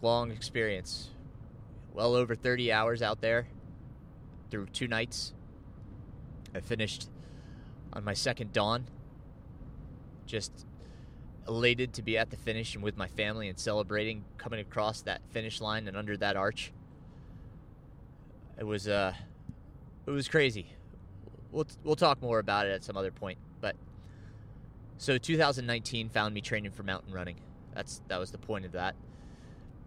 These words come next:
I, uh, I decided I, I wanted to, to do something different. This year is, as again, s-,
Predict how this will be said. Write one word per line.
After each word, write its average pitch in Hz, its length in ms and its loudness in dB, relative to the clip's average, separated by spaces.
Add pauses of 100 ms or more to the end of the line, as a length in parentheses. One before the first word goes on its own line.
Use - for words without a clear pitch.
(760)
I, 104 260 8
uh, 95 260 6 (1400)
I - 100 -10
decided 113 500 6
I, 104 220 6 (180)
I 110 40 -4
wanted 147 320 2
to, 123 240 4
to - 280 -6
do 127 220 2
something 123 400 -2
different. 113 380 0 (160)
This 120 240 0
year 123 240 6
is, 101 280 0 (640)
as 110 200 0
again, 104 320 2 (300)
s-, - 140 -10